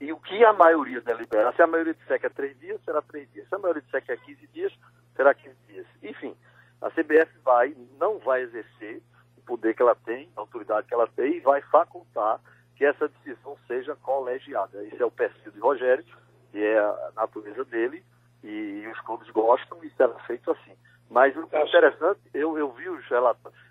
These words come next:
Speaker 1: é impressionante como é completamente divergente esse, esse sentimento entre os clubes, principalmente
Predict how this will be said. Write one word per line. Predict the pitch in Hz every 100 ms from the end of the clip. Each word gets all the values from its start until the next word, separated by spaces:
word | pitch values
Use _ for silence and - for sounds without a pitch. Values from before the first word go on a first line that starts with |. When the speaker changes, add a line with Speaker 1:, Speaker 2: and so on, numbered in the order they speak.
| -
Speaker 1:
é | 143
impressionante | - 214 247 262 196 156 202 _
como | - 202 208 151
é | 151 196 _ _ _ _
completamente | 180 180 170 208 247 226 160 175 -
divergente | 165 185 170 175 127 107 135 - - - _ -
esse, | - - 120 127 - -
esse | 123 - -
sentimento | 147 139 131 117 120 _ 135 _ _ _
entre | - 135 -
os | 151
clubes, | - 113 110 - -
principalmente | 165 208 - 196 156 147 175